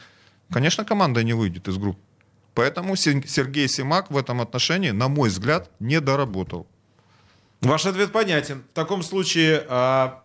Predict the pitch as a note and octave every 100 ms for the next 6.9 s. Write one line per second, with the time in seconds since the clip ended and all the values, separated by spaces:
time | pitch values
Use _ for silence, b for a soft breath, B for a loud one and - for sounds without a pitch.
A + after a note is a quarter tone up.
0 | _ A2 D3+ E3+ F#3+ - D3 D#3+ D#3+ C#3
1 | C3+ C#3+ D3+ D#3+ B2+ A2+ - C#3 D3 E3
2 | A#2+ A#2 A#2 C3+ C3 A#2 C3+ G#3+ A3+ -
3 | b b b - - C#3 C3+ D3 B2+ A#2
4 | A#2+ A#2+ C#3 A#2 A2 - A2 G#2 G#2 G2+
5 | F2 G#2 G#2 G#2 G#2+ A#2 A2+ C3+ B2 A2+
6 | F#3 F#3 C3+ A#2 D#3+ D3+ D#3+ B2